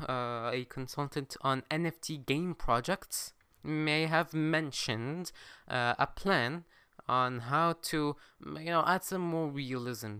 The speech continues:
to games, as well as, uh, offer 'em some real, hopefully good paying jobs. Quote,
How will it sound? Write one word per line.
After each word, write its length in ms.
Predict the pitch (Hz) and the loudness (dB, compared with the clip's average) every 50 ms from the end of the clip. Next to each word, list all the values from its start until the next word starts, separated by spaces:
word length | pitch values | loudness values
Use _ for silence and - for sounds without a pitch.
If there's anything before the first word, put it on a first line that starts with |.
| 104 - | -10 -12
to 140 | - - 131 | -10 -10 -8
games, 500 | 120 - 113 107 113 139 170 180 - - - - - - - - | -4 -2 -2 0 0 -2 -4 -4 -6 -10 -12 -18 -20 -16 2 8
as 360 | 196 226 233 233 196 - - | 8 8 8 6 2 -4 -4
well 320 | 202 233 277 294 277 214 | 4 6 6 6 6 6
as, 600 | 131 117 117 113 131 170 208 220 - - - - - _ _ _ _ _ _ - _ - - - | 6 6 6 6 6 4 4 0 -4 -8 -12 -12 -18 _ _ _ _ _ _ -20 _ -20 -14 -10
uh, 600 | - - 143 139 131 131 127 123 123 123 120 117 - | -6 -4 -4 -2 -2 -2 -2 -2 -2 -4 -4 -4 0
offer 320 | - 143 147 - 151 156 | 0 0 0 2 2 0
'em 120 | 160 160 160 | 0 0 -2
some 600 | - - - 160 156 143 131 120 120 117 113 123 | -6 -6 -4 -2 -2 -2 -4 -6 -8 -10 -10 -6
real, 640 | 135 170 170 170 175 175 185 185 185 175 170 - - _ _ 147 143 - | -4 -2 -2 0 -2 -2 -2 -2 -2 -4 -6 -8 -10 _ _ -14 -8 -8
hopefully 400 | 131 131 143 139 - - 139 139 | -6 -4 -2 -4 -2 -2 -4 -2
good 180 | 131 143 139 - | -2 -2 -4 -2
paying 240 | - 151 147 151 151 | -2 -2 -2 0 2
jobs. 380 | - 196 180 - - - - - _ _ _ _ _ _ _ _ | 2 4 2 2 0 -6 -16 -20 _ _ _ _ _ _ _ _
Quote, 540 | - - 226 226 - - - - - - | 4 8 10 10 10 8 2 -6 -8 -8